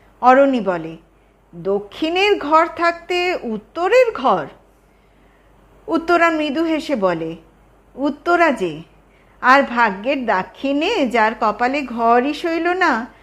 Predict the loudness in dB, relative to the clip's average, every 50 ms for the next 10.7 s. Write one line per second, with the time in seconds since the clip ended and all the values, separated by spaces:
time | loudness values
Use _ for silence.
0 | _ _ _ _ -2 2 4 4 4 6 4 4 4 4 4 2 0 0 -2 -4
1 | -4 -2 0 0 -2 -2 -2 -2 -2 -2 -2 0 0 0 0 -2 -4 -4 -2 0
2 | 0 0 2 2 2 0 2 0 -2 -2 -2 -4 -6 -6 -4 -2 -2 -2 -2 0
3 | 0 0 0 0 -2 -4 -12 -20 _ _ _ _ _ _ _ _ _ _ _ _
4 | _ _ _ _ _ _ 0 2 4 4 4 2 0 2 2 2 4 2 0 -4
5 | -6 -10 -16 _ _ _ _ _ _ _ _ _ -10 -2 0 0 0 0 0 -2
6 | -2 -2 -2 0 2 2 2 4 2 0 0 2 0 0 0 -2 -4 -4 -8 -10
7 | -10 -10 -12 -12 -14 -16 _ _ _ _ _ _ _ _ _ _ _ _ _ _
8 | _ _ _ _ _ _ _ _ _ _ _ _ _ _ _ _ _ _ _ -10
9 | -8 -8 -8 -8 -10 -10 -6 -2 -2 0 2 2 0 0 0 2 2 4 4 4
10 | 2 2 2 2 0 -4 -6 -8 -8 -8 -8 -10 -12